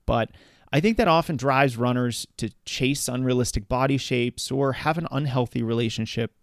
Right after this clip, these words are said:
with food. And for myself, being on a cross-country and track team at the college level for four years, I've experienced seeing some of my friends battle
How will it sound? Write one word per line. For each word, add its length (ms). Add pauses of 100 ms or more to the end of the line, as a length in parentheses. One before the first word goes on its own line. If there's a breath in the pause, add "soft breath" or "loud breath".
(100)
with 200
food. 420 (640 soft breath)
And 200
for 100
myself, 640 (260)
being 200
on 80
a 40
cross-country 560
and 100
track 280
team 220
at 80
the 40
college 460
level 300
for 120
four 240
years, 400 (480 soft breath)
I've 180
experienced 640
seeing 280
some 240
of 60
my 120
friends 420
battle 520